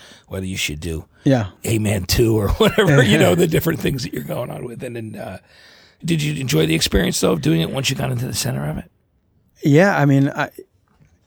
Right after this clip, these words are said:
Speaker 2: I, you know, I was a, a, a ignorant little kid when we first started, and, you know, it taught me so much. It, it, you know, what, what Entourage really taught me is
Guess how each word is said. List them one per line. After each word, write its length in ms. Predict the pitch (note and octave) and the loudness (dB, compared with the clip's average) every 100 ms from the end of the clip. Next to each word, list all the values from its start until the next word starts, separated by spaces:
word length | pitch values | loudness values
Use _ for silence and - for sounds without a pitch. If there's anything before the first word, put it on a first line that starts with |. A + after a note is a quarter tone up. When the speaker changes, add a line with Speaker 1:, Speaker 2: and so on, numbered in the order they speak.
| _ | _
Speaker 2:
I, 180 | C3+ D3 | 0 2
you 180 | D#3 E3 | 2 2
know, 80 | C#3 | 2
I 80 | C3+ | 2
was 400 | D3+ B2+ - - | 0 -2 -8 -6
a, 220 | C#3+ C3+ | -2 0
a, 280 | C3 B2 B2+ - A#2+ | 2 0 0 -2 -4
a 60 | - | -2
ignorant 460 | C#3+ D3+ C#3+ C3+ | 0 2 2 0
little 440 | C#3 C#3 C#3 B2 D3 A3 - | 0 2 2 -2 -6 -16 -6
kid 480 | D3+ E3+ D3+ A#2+ - _ _ _ - _ - | 0 2 2 0 -8 _ _ _ -20 _ -8
when 240 | - C3 | 0 2
we 80 | C3 | 2
first 300 | - C#3 A2+ | 2 2 2
started, 480 | - C3+ D3 B2+ A#2+ | 4 6 6 4 2
and, 280 | A#2 A2 A2 | 0 -2 -2
you 140 | B2+ | -2
know, 60 | B2+ | 0
it 200 | A#2+ - | -2 -4
taught 340 | - - C3 | -2 2 2
me 300 | C#3+ C3 B2+ - _ _ | 2 0 0 -4 _ _
so 280 | - - B2+ | -6 0 4
much. 560 | B2+ C#3+ A#2+ A#2+ - - | 4 4 2 -4 -10 -6
It, 160 | C3+ - | -8 -6
it, 120 | C#3 - | -4 -2
you 80 | C#3+ | 0
know, 60 | |
what, 220 | C3 C3 - | 2 0 -2
what 160 | B2 | -2
Entourage 400 | B2+ C3+ C#3 B2 | 0 0 0 0
really 220 | A#2 B2+ A#2+ | 0 0 0
taught 240 | B2+ C3 | -2 -2
me 180 | B2 A#2 | -2 -4
is 380 | A#2+ A2+ G#2+ | -4 -4 -4